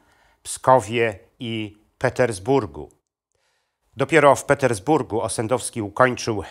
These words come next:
gimnazjum, a następnie rozpoczął studia geologiczne na tamtejszym uniwersytecie.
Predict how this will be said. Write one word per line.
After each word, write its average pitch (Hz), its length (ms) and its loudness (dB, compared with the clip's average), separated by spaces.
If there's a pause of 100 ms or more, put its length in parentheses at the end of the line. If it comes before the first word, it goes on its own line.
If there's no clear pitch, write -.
(140)
gimnazjum, 95 720 -4 (240)
a 113 120 -6
następnie 117 760 -4 (180)
rozpoczął 113 720 -4
studia 110 480 -4
geologiczne 104 840 -4 (220)
na 113 260 -4
tamtejszym 104 680 -4 (220)
uniwersytecie. 113 1040 -6